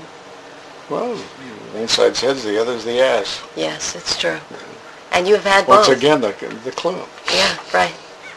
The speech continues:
Speaker 2: And you have had both in spades, haven't you?
Speaker 1: Yeah.
Speaker 2: I always, uh, ask, given that you have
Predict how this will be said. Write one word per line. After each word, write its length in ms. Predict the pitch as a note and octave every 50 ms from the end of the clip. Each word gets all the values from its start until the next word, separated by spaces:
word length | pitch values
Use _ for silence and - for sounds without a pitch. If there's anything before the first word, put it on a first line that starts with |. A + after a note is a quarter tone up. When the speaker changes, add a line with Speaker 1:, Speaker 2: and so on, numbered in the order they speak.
| - - -
Speaker 2:
And 120 | G3 G#3 B3
you 60 | C4+ C4+
have 220 | A#3+ A#3+ C4+ B3
had 280 | A#3 A#3+ C4+ D4 B3 -
both 320 | A3+ C4 A#3 - - -
in 80 | E3+ -
spades, 480 | - - A3 A#3+ A#3+ F3+ C#3+ C#3+ -
haven't 340 | - F#3 G3 F#3 F3 E3 -
you? 60 | E3 D#3+ - - D3+ D3+ G#2
Speaker 1:
Yeah. 340 | F2+ - - - G1+ G1+ G1+ - - - - - - - - - - - G#3+ G3 F#3+ _ - - - - -
Speaker 2:
I 180 | G#3+ G#3+ - A#3
always, 680 | C4 C#4+ D4 C4 A#3 A3+ G#3 G3+ G3+ G3 - - - - -
uh, 380 | - F#3 E3+ F3 E3+ E3+ - - - - - - - - - - - - - - - -
ask, 500 | E3+ E3 E3 D#3 D#3 - - - - - - - - - - - - - - - - - - - - - - - - - - - - - - - - - - - - -
given 340 | G#3+ G#3+ A3 F#3+ G3 F3+ E3+
that 180 | E3 D#3+ - -
you 100 | F#3+ F#3+
have 220 | F#3 F3+ D#3+ D3